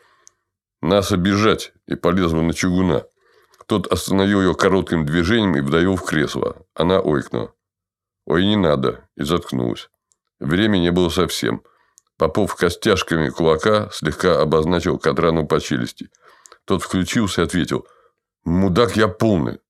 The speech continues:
Так это ты!" Попов повторил, но посильней.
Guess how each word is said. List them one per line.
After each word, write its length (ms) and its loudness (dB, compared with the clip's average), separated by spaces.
Так 160 -4
это 280 0
ты!" 260 -2
Попов 540 -2
повторил, 600 -2
но 160 0
посильней. 640 -2